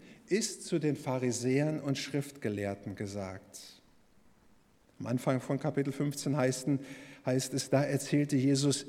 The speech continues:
ihnen, nämlich den Pharisäern und Schriftgelehrten, dieses Gleichnis.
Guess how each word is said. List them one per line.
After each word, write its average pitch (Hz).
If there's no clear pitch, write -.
ihnen, 135
nämlich 131
den 127
Pharisäern 123
und 147
Schriftgelehrten, 113
dieses 120
Gleichnis. 101